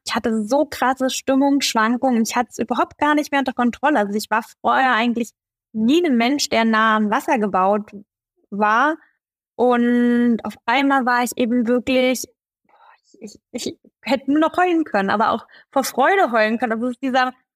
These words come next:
dieses von, ähm, Himmel hoch jauchzend und alles ist schön und alles ist toll, ich könnte weinen, weil alles so schön ist, bis hin zu, oh, alles ist scheiße und ich, äh, man kommt eben nicht mehr raus. Man hat's einfach überhaupt nicht mehr unter Kontrolle, diese Gefühlsausbrüche.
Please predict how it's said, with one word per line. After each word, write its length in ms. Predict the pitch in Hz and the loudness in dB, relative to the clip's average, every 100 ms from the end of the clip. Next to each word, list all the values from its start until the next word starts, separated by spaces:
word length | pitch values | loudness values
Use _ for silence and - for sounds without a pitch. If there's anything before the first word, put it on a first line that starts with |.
| _ | _
dieses 340 | 254 240 262 - | -4 -2 -2 0
von, 360 | 254 247 247 - _ _ _ | 0 0 -4 -8 _ _ _
ähm, 160 | 226 233 | 0 0
Himmel 380 | 214 330 339 339 | 0 0 2 0
hoch 220 | 294 285 - | 0 0 -2
jauchzend 680 | 233 208 240 320 - 330 277 | 0 2 2 0 -4 -4 -2
und 80 | |
alles 320 | - 254 269 240 | -2 -2 -2 -4
ist 120 | - | -6
schön 260 | - 294 277 | -2 -2 0
und 80 | |
alles 220 | - 240 226 | -2 -4 -4
ist 200 | 226 - | -10 -4
toll, 260 | 269 302 | 0 0
ich 120 | 269 - | 0 -4
könnte 280 | 254 226 202 | -4 -2 -2
weinen, 260 | 208 277 | 0 0
weil 100 | 247 | 0
alles 200 | 233 247 | 0 -2
so 60 | 220 | -4
schön 360 | - 247 294 381 403 | -2 0 0 0 -4
ist, 140 | 440 _ _ _ _ _ | -6 _ _ _ _ _
bis 180 | 269 277 | -6 -2
hin 300 | 330 285 285 | 0 0 0
zu, 460 | - 285 277 262 - | -2 -2 0 0 0
oh, 120 | 277 | 0
alles 320 | - 220 262 | 0 0 -2
ist 140 | 240 - | -4 -4
scheiße 380 | 247 240 277 233 | -2 0 -2 -2
und 240 | 233 233 | -2 -2
ich, 160 | 247 - | -4 -6
äh, 300 | - - - | -6 -4 -2
man 240 | 220 233 240 | 0 0 0
kommt 260 | 277 277 | 0 -2
eben 140 | 254 247 | 0 -2
nicht 140 | 247 | -2
mehr 160 | 240 220 | -2 0
raus. 380 | 247 202 190 - _ _ _ _ - | 2 0 -2 -8 _ _ _ _ -8
Man 180 | 240 226 | -4 0
hat's 160 | 277 - | -2 -2
einfach 320 | 247 254 240 | -4 -2 -2
überhaupt 340 | 220 240 370 - | -2 -4 -6 -4
nicht 180 | 320 - | -4 0
mehr 120 | 294 | 0
unter 120 | 277 | 0
Kontrolle, 520 | - 254 226 - 359 320 | 0 0 0 0 2 2
diese 220 | 240 214 | 2 0
Gefühlsausbrüche. 1500 | 208 - - 480 466 - 175 180 202 - 175 196 202 214 262 | -4 -6 0 2 0 -2 -2 -2 -4 -6 -2 0 0 0 0